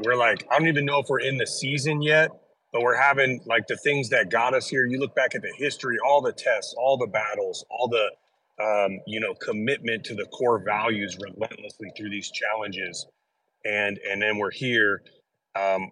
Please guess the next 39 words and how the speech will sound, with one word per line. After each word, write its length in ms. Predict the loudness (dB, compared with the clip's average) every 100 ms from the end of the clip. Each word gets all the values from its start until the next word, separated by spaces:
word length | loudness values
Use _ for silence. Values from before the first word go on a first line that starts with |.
| -6
we're 140 | -2
not, 260 | 2 2 2
like, 220 | 0 0
at 100 | -2
the 80 | -6
championship 720 | -6 -4 -4 -6 -8 -8 -8
game. 460 | -4 -2 -2 -6 -10 _ _ _
We 140 | -12 0
gotta 280 | 4 4 0
keep, 300 | -8 -10 -10 -12
we 120 | 2
gotta 180 | 2 2
triple 480 | -6 -8 -6 -4 -2
down, 380 | -2 -2 -6
quadruple 640 | -4 -2 -2 -4 -6 -4 -4
down 320 | -4 -4 -6
the 80 | -8
work 280 | -6 -6 -4
effort 440 | -4 -4 -8 -12 -12
to 460 | -12 -12 -12 -16 -18 _ _ -4
help 240 | -4 -4
people, 480 | -12 -12 -8 -6 -4
educate 480 | -4 -6 -8 -10 -10
people. 460 | -10 -12 -8 -8 -6
That's 120 | -6
why 120 | -6
this 140 | -6 -8
space 380 | -10 -10 -10 -12
is 120 | -10
so 140 | -8 -4
awesome, 560 | -2 -2 -2 -10 -14 -20 _ _ _
uh, 180 | -4 -4
getting 400 | -4 -6 -6 -8
people 340 | -12 -10 -8
on 160 | -6 -6
board 400 | -6 -4 -4 -4
to 80 | -8
have 300 | -6 -8 -6
that 160 | -8